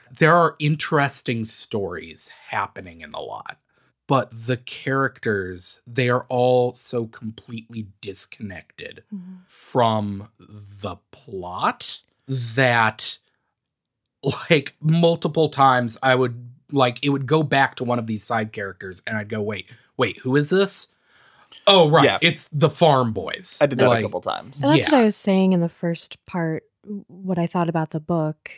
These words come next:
Speaker 2: how
Speaker 1: Mm-hmm.
Speaker 2: they're, they're all wrapped up in kind of these shitty lives.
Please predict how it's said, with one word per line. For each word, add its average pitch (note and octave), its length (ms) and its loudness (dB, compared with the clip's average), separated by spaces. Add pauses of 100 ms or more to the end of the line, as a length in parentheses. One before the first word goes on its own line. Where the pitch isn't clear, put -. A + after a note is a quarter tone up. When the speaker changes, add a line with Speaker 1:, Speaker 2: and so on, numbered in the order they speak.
Speaker 2:
how D#3+ 180 2
Speaker 1:
Mm-hmm. A2 80 0
Speaker 2:
they're, E3 480 2
they're F#3 140 4
all F#3+ 200 4
wrapped F3+ 340 0
up F3+ 280 -2
in D#3+ 280 0
kind C#4 240 -6
of E4 120 -2
these F#3+ 180 0
shitty G#3 360 0
lives. D#3+ 560 -2